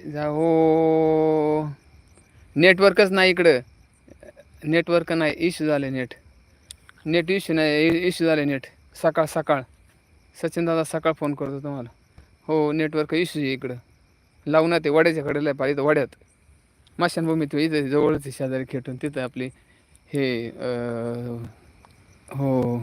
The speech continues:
धन्यवाद, धन्यवाद. नमस्कार तात्या. नमस्कार, नमस्कार, रीता ताई.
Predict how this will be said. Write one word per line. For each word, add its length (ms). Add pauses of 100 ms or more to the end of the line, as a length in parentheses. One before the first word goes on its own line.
(640)
धन्यवाद, 380
धन्यवाद. 360 (680)
नमस्कार 320
तात्या. 260
नमस्कार, 460
नमस्कार, 480
रीता 260
ताई. 160